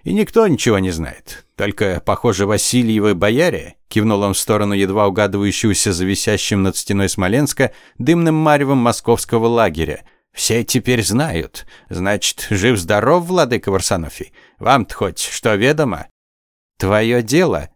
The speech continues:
людей в храм вести да лазутчиков высматривать, холодно процедила Ирина.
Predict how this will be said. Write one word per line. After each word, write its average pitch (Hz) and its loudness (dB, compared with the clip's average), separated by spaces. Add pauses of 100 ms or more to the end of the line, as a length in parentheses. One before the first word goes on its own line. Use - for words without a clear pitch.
людей 160 2
в - -4
храм 120 2
вести 113 -2
да 113 2
лазутчиков 127 0
высматривать, 98 -2 (240)
холодно 104 0
процедила 98 0
Ирина. 95 0